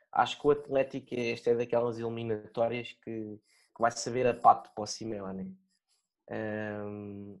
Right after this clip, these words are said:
pá, o Liverpool, claro, e eu, eu aposto no Real. Acho que o Real tem, teve ali uma eliminatória muito boa com o,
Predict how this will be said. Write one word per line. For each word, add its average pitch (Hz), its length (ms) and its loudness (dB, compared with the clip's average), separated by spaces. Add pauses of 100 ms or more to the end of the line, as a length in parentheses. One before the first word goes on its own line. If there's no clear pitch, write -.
(680)
pá, - 140 4
o 98 120 -2
Liverpool, 104 520 -6
claro, 113 520 6
e 135 160 0
eu, 131 120 12
eu 135 180 8
aposto 123 380 0
no 120 60 -4
Real. 101 400 -2 (1500)
Acho - 240 4
que - 80 -4
o 123 40 0
Real 127 340 6
tem, 120 320 4
teve 120 220 0
ali 127 140 4
uma 127 120 4
eliminatória 120 760 6
muito 117 340 -2
boa 117 300 6
com - 180 -6
o, 107 480 -2